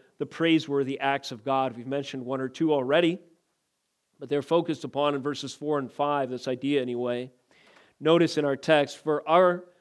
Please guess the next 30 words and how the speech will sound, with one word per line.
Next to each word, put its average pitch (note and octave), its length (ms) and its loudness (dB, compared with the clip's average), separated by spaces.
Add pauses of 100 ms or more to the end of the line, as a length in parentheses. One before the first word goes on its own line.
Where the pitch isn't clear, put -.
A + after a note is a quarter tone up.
(200)
for E3+ 140 2
you, G#3 460 0 (100)
O D#3+ 100 -2
Lord, C#3+ 480 -2 (340)
have D#3 260 2
made F3+ 300 4
me G#3 160 2
glad C#3 600 0 (220)
by C3 160 -2
your B2+ 200 -2
work. B2 420 -6 (480)
At E3+ 140 6
the F3 100 4
works F#3+ 400 4
of F#3+ 120 -2
your F3 120 6
hands D#3 580 2
I D3+ 180 0
sing D3+ 560 0
for C#3+ 200 -8
joy. C3 500 -4 (640)
How A3+ 200 4
great A3 380 4
are A3+ 160 4
your A3+ 160 2
works, G#3 360 4
O C#3+ 80 2
Lord! C3 420 -4 (360)
Your D#3 180 0
thoughts D3 600 2